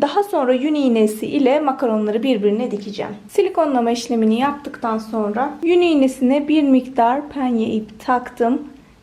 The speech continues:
ve şimdi ikisini birleştireceğim. Birleştirme kısımlarımız birbirine denk gelecek şekilde oturtuyorum. Göz kararı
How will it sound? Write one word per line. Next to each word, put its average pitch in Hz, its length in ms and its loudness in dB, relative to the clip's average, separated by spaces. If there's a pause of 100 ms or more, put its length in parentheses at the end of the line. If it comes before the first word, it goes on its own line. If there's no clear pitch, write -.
ve 349 80 2
şimdi 262 380 -2
ikisini 233 800 -6
birleştireceğim. 208 840 -6 (300)
Birleştirme 359 760 2
kısımlarımız 277 840 0 (1200)
birbirine 262 580 0
denk 247 280 -4
gelecek 254 420 -6
şekilde 220 500 -6
oturtuyorum. 214 1000 -6
Göz 392 240 2
kararı 277 680 0